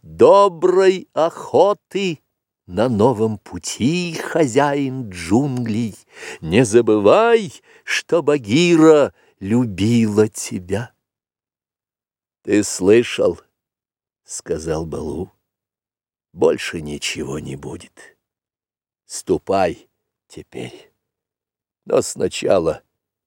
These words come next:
подойди ко мне. О, мудрый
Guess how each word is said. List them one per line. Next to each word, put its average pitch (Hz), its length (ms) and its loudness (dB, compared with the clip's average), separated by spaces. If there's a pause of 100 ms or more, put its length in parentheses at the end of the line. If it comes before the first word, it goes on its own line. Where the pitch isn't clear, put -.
(100)
подойди 71 560 -8
ко - 200 -18
мне. 69 380 -16 (800)
О, 135 220 4
мудрый 117 720 2